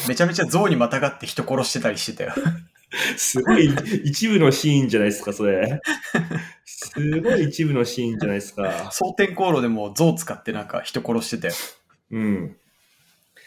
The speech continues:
Speaker 2: あれ、それ、古典ラジオでなんか象出てきたな。
Speaker 1: 出てきてた。
Speaker 2: 出てきた。なんか象連れてき、あれ、なんか中国の人が戦争で象使おうと思って連れてきたけど、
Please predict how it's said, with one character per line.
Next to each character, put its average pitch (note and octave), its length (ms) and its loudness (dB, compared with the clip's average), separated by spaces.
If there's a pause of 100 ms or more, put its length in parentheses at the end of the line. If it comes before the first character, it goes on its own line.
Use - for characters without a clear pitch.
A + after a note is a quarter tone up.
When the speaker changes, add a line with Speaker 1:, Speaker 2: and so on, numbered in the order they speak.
(320)
Speaker 2:
あ - 120 -2
れ、 D#3 80 4
そ D3 120 6
れ、 B2 180 6 (600)
古 C3+ 160 -2
典 A3 160 6
ラ A#3 120 8
ジ G3 60 8
オ D3+ 40 8
で B2+ 80 6
な B2 60 6
ん A2+ 40 -2
か G#2 120 2
象 D3 220 6
出 A2+ 100 -2
て C3 100 0
き - 40 -4
た G2 80 0
な。 E2 240 -4 (2000)
Speaker 1:
出 D3 120 0
て A#2 120 0
き - 100 -14
て G#2+ 120 -4
た。 - 260 -2
Speaker 2:
出 A2 80 -8
て G#2 140 -6
き G2+ 60 -18
た。 F#2 100 -4
な G2+ 80 -6
ん F#2+ 40 -12
か E2+ 140 -6
象 A2 380 6 (100)
連 A2+ 120 2
れ A2+ 40 -10
て A#2+ 180 2
き、 - 160 -18 (640)
あ A2 80 -8
れ、 B2 380 4
な A2 80 -6
ん - 20 -4
か G2 60 -10
中 B3 260 2
国 A#2 300 4
の G#2+ 100 2
人 G#2+ 160 0
が F#2+ 100 4
戦 B2 180 -2
争 C3 180 0
で A#2+ 80 4
象 A#2+ 180 2
使 - 240 2
お G2+ 100 6
う - 40 -8
と F#2+ 80 -6
思 F#2+ 100 -4
っ - 20 -10
て - 220 -20
連 G#2+ 100 -4
れ G2+ 40 -8
て G#2 60 -14
き - 40 -18
た G#2+ 80 -2
け F#2+ 80 -4
ど、 F#2 420 2